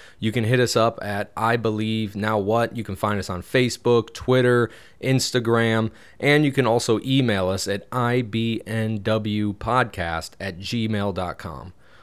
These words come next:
Well, without any more delay, let's get into the interview. All right, hey everybody, welcome back to another episode of I Believe Now What. And if you hadn't heard from the intro, I have a very special guest for you today, and that is my father, Edward Perko.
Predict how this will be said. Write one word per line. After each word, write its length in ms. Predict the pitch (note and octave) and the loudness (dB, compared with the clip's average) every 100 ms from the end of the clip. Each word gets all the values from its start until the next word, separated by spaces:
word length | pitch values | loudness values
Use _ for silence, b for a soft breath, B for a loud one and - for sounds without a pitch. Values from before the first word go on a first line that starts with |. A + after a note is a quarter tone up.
| b | b
Well, 100 | G2 | -4
without 240 | F#2 B2+ | 4 6
any 220 | B2 B2 B2 | 6 4 6
more 280 | B2+ D3 | 8 8
delay, 480 | C3+ G2+ E2+ D#2+ E2 b b - | 8 2 -2 -6 -8 b b -8
let's 160 | G2+ - | -6 0
get 160 | G#2+ | 0
into 180 | G2+ G2 | 2 0
the 160 | F#2+ F2+ | -2 -2
interview. 400 | E2+ D2+ D#2 D2+ - - _ - | -4 -6 -8 -10 -16 -20 _ -2
All 120 | E3+ | 2
right, 180 | E3+ D#3 | 4 4
hey 140 | F3 | 6
everybody, 460 | D#3+ D#3 D#3 D#3+ D#3 | 6 4 4 4 6
welcome 360 | D3+ D3+ D#3 | 4 4 2
back 240 | C#3+ C#3+ - | 2 2 2
to 160 | C#3+ | 0
another 320 | C3 C3 C3 | 2 2 2
episode 600 | G2 C3 B2 - B2+ B2 | 0 -4 -6 -2 -2 0
of 200 | A2 G#2 - | -2 -6 -6
I 200 | A#2 A#2 | -4 -2
Believe 420 | A2+ A2+ A#2 G#2+ | -2 -2 -2 -2
Now 300 | A#2 A2+ G#2+ | -4 -2 -2
What. 440 | G#2 A#2+ C#3 C3+ - | 0 0 0 -2 -6
And 160 | B2+ C3 | -4 -4
if 180 | A#2+ | -4
you 340 | C3+ A#2+ A#2+ A#2 | -4 -2 -2 -2
hadn't 320 | D3+ F#3 E3 | 0 0 2
heard 220 | D#3 D#3 | 0 0
from 140 | C#3 D3 | -2 -4
the 180 | C#3+ | -2
intro, 580 | F3 G3 - A#2+ G#2+ A#2 b b b - | -2 -4 -4 -2 -2 -4 b b b -10
I 20 | |
have 60 | |
a 60 | A2+ | -2
very 240 | B2 A#2 A2 | 0 0 -2
special 400 | - A2 A#2 G2+ | -4 -4 -6 -6
guest 280 | G#2 G#2 | -6 -6
for 140 | - G#2 | -8 -6
you 180 | G2 G#2 | -6 -6
today, 680 | - F2 G#2 G#2 A#2 C#3+ - | -8 -8 -6 -4 -4 -6 -10
and 240 | A2 G2 | -10 -8
that 220 | G#2+ G#2+ | -6 -6
is 240 | - G#2+ G2+ | -6 -8 -6
my 220 | A2+ A#2 | -6 -6
father, 560 | - C#3+ D3 B2+ G2 F#2 | -2 2 2 2 -4 -8
Edward 380 | A2 B2 B2+ - | -8 -4 -4 -2
Perko. 640 | C#3 C3 A#2 G#2 F2+ D#2 | -4 -2 -4 -2 -4 -10